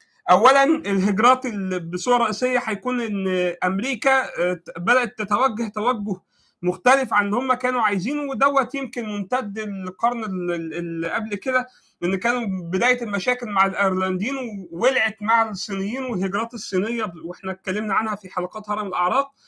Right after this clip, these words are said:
في مساله ان هم شايفين ان ال-، آه، الاعراق المتدنيه، آه، بدل ما امريكا كانت بتجيب،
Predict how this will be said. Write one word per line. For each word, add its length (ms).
في 140
مساله 500
ان 160
هم 540
شايفين 640
ان 420
ال-، 320
آه، 320
الاعراق 560
المتدنيه، 920
آه، 260
بدل 380
ما 120
امريكا 480
كانت 500
بتجيب، 540